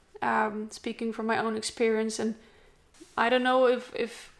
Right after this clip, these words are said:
you have another experience with that, and that's fine. People deal with that kind of emotional stuff, um, in their own way.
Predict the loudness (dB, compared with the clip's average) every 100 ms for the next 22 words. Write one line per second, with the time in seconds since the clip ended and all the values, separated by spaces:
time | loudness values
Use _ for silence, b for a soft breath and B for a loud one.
0 | b b _ -2 2 2 2 2 2 2
1 | 2 0 2 2 2 0 -4 -4 -2 -2
2 | 0 0 0 -2 2 4 4 0 0 -2
3 | 0 -2 0 0 0 -2 -8 B B B
4 | B B -2 2 2 2 0 0 -2 -4
5 | -4 -4 0 0 0 -2 -4 -2 -2 -4
6 | -6 -6 -4 0 0 0 0 -2